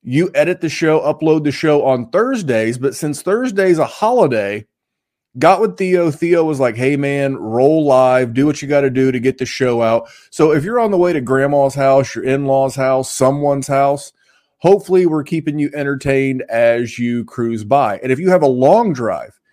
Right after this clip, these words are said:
if you're on one of those longer drives, go into the Player Profiler podcast app, whatever you use,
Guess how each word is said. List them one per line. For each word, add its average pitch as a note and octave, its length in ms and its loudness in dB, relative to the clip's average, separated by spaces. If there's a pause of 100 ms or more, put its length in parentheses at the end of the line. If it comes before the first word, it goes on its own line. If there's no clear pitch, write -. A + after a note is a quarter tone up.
(300)
if A#2 100 -8
you're D#3 140 2
on D3+ 120 4
one D#3 120 2
of D3+ 40 0
those C3+ 200 2
longer C3 500 0
drives, B2+ 480 2 (140)
go D3+ 200 4
into C4+ 160 -2
the A3+ 80 -4
Player E3+ 460 -2
Profiler C#3+ 1000 0 (440)
podcast D#3 640 -4 (1000)
app, A#2+ 300 2
whatever C#3 300 2
you B2+ 180 0
use, A#2+ 520 -2